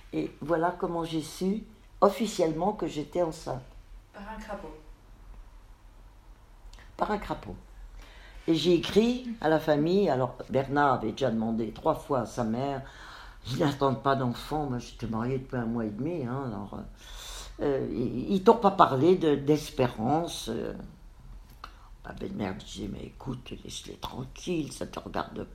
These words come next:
Speaker 1: pas, et cetera. » Et alors finalement, euh, on a,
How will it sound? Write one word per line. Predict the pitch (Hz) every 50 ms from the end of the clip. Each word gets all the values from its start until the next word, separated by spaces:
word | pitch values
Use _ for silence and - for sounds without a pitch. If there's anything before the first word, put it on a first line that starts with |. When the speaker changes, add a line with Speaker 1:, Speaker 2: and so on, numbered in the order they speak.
| - -
Speaker 1:
pas, | 131 127 127 120 113 110
et | - -
cetera. » | - - - - - - - - - - - - - - - - - - - - - - - - - - - - - - - - - - - - - -
Et | - -
alors | - - - -
finalement, | - - - 110 104 98 78 87 113 139 165 175 165 151 147 135
euh, | 120 120 120 117 - - -
on | - 110 110
a, | 101 67 - - -